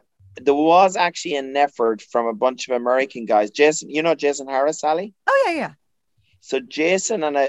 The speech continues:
Speaker 1: a group of guys, and there was a guy Larkin from Dublin that I didn't know. I just had heard about him, and they tried to
Speaker 2: Not
Speaker 1: set
Speaker 2: Philly
Speaker 1: up a
Speaker 2: Larkin,
Speaker 1: club.
Speaker 2: right?
Speaker 1: What? No, no,
Speaker 2: No, not
Speaker 1: it, not
Speaker 2: Philly?
Speaker 1: in my.
Speaker 2: Okay.
Speaker 1: He hasn't been around in my time, so I doubt
Speaker 2: Oh,
Speaker 1: he's
Speaker 2: okay,
Speaker 1: around
Speaker 2: okay.
Speaker 1: in your time. I, I, I couldn't even tell you what his last name was.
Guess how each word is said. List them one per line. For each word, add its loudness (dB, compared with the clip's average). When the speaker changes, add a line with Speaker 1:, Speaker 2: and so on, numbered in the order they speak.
Speaker 1:
a -6
group -2
of -4
guys, 4
and -10
there -6
was -8
a -10
guy 2
Larkin 0
from -16
Dublin -2
that 0
I 4
didn't -6
know. -6
I -2
just -16
had -6
heard -4
about -6
him, -18
and -8
they 4
tried 0
to -4
Speaker 2:
Not 0
Speaker 1:
set 2
Speaker 2:
Philly 0
Speaker 1:
up -6
a -4
Speaker 2:
Larkin, -6
Speaker 1:
club. -2
Speaker 2:
right? -10
Speaker 1:
What? 6
No, 2
no, -4
Speaker 2:
No, -2
not -2
Speaker 1:
it, -10
not 2
Speaker 2:
Philly? 0
Speaker 1:
in -6
my. -2
Speaker 2:
Okay. -8
Speaker 1:
He -2
hasn't 2
been -6
around -6
in -12
my -2
time, -6
so -6
I -4
doubt -2
Speaker 2:
Oh, 0
Speaker 1:
he's -10
Speaker 2:
okay, -10
Speaker 1:
around -10
Speaker 2:
okay. -16
Speaker 1:
in -20
your -18
time. -16
I, -10
I, 2
I -2
couldn't -6
even -8
tell -2
you -4
what -4
his -10
last -2
name -10
was. -10